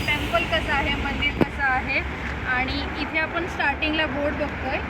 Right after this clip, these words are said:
की श्री व्यंकटेश्वरा बालाजी टेम्पल. तर आपण जाणार आहे आता मंदिरामध्ये. चला तर मग. तर मंदिरात आल्या आल्या आपल्याला सर्वप्रथम दिसते ती भव्य अशी गरुड मूर्ती. गरुड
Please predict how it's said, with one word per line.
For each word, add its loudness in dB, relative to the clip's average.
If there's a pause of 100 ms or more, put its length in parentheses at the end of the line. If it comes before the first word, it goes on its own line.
(460)
की -2
श्री 0
व्यंकटेश्वरा 0
बालाजी 2
टेम्पल. -2 (520)
तर 4
आपण 4
जाणार 6
आहे 8
आता 4
मंदिरामध्ये. 4
चला 4
तर 4
मग. 2 (1600)
तर -14
मंदिरात -12 (160)
आल्या -8
आल्या -8
आपल्याला -12
सर्वप्रथम -16
दिसते -16 (360)
ती -20 (160)
भव्य -16
अशी -20 (100)
गरुड -16
मूर्ती. -20 (1400)
गरुड -4